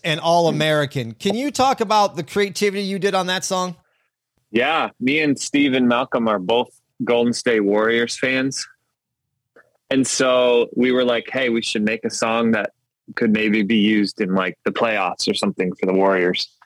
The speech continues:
Speaker 2: And it never was,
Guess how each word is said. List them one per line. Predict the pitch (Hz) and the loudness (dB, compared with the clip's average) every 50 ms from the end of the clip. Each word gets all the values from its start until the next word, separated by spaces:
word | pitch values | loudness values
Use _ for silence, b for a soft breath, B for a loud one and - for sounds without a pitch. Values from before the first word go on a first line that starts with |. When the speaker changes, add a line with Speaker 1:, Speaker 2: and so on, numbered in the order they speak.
| _ _ _ _ _ _ _ _ _ b b b b _ _ _ _ _ _ _ _ _ _ - - | _ _ _ _ _ _ _ _ _ b b b b _ _ _ _ _ _ _ _ _ _ -6 -4
Speaker 2:
And | - 151 160 160 | -2 0 0 0
it | 160 156 | 2 2
never | 165 175 185 175 185 175 | 2 2 2 2 2 4
was, | 170 170 185 185 190 156 160 170 175 170 - - - - | 4 4 4 4 2 2 2 2 0 0 -4 -8 -10 -12